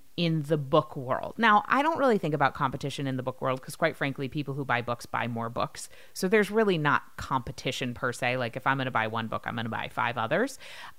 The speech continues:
But regardless, I think you understand what I'm saying. So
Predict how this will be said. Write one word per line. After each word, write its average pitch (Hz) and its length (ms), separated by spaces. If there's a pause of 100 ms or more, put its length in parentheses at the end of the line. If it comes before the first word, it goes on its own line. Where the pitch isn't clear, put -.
(240)
But 208 260
regardless, 196 680
I 160 100
think 147 180
you 135 100
understand 117 440
what 98 120
I'm 101 140
saying. - 380
So 160 260